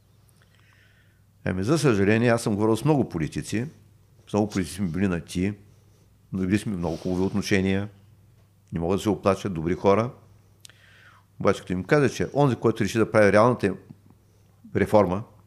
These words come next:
трябва да е готов да загуби следващите избори, за съжаление, никой не ще да губи следващите избори.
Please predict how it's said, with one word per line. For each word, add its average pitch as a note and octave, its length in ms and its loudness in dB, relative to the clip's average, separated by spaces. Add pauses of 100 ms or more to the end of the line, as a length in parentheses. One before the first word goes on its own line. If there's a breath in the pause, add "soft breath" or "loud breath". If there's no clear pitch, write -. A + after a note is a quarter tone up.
(880 soft breath)
трябва A2 160 6
да G#2 40 4
е - 20 4
готов A#2 160 2
да G2 60 2
загуби G#2 220 0
следващите G#2+ 400 2
избори, F2 340 -4 (400)
за C3+ 80 2
съжаление, G#2 300 2
никой B2 180 -2
не A2+ 40 -2
ще B2 120 -2
да B2 60 0
губи B2+ 140 -6
следващите C#3 340 -4
избори. C3 240 -6